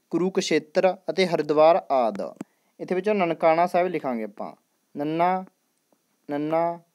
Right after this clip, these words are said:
ਕੱਕੇ ਕੰਨਾ, ਨਾਣੇ ਕੰਨਾ, ਠੀਕ ਹੈ, ਨਨਕਾਣਾ ਸਾਹਿਬ। ਇੱਥੇ ਇੱਕ ਨੰਨਾ ਗਲਤੀ ਨਾਲ ਲਿਖਿਆ ਨਹੀਂ ਗਿਆ।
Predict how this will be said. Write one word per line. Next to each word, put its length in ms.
ਕੱਕੇ 400
ਕੰਨਾ, 480
ਨਾਣੇ 360
ਕੰਨਾ, 440
ਠੀਕ 140
ਹੈ, 60
ਨਨਕਾਣਾ 680
ਸਾਹਿਬ। 600
ਇੱਥੇ 160
ਇੱਕ 140
ਨੰਨਾ 340
ਗਲਤੀ 260
ਨਾਲ 140
ਲਿਖਿਆ 300
ਨਹੀਂ 260
ਗਿਆ। 280